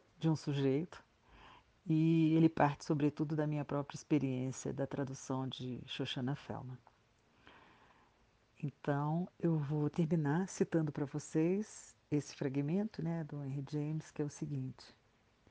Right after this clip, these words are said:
"Eu aspiro escrever de uma maneira que seria impossível para um terceiro dizer se eu sou, a um dado momento, um americano escrevendo sobre a Inglaterra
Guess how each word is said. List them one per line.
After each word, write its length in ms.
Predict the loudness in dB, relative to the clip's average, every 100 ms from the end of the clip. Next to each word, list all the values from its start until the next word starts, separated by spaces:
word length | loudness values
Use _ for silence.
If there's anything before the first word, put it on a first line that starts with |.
| _ _ _ _ _ _ _ 4
"Eu 160 | 6
aspiro 480 | 6 2 -2 2 4
escrever 720 | 2 -2 -2 -2 -2 -2 -4 -8 -18 _ _ _ _ _ _ _ -20 -20 _ _
de 100 | 0
uma 160 | 2 2
maneira 460 | 2 4 4 4
que 100 | 0
seria 300 | 0 2 4
impossível 800 | 4 2 -4 -4 0 2 2 -2
para 200 | -2 -2
um 100 | -2
terceiro 840 | -2 -4 -4 0 4 6 4 0 -4 _ _ -20 -20 _ _
dizer 340 | 0 4 2
se 160 | 2 0
eu 120 | 0
sou, 500 | -2 0 0 0 -6 _ _ _
a 80 | 0
um 120 | 2
dado 280 | 2 2 0
momento, 760 | -2 -2 -2 -2 -2 -4 -10 -12 -2
um 120 | 2
americano 840 | 4 4 2 _ -4 -2 -2 -4 -8
escrevendo 560 | -12 0 0 2 -2
sobre 300 | -2 -6 -4
a 20 | -4
Inglaterra 800 | -6 -6 0 2 2 0 -6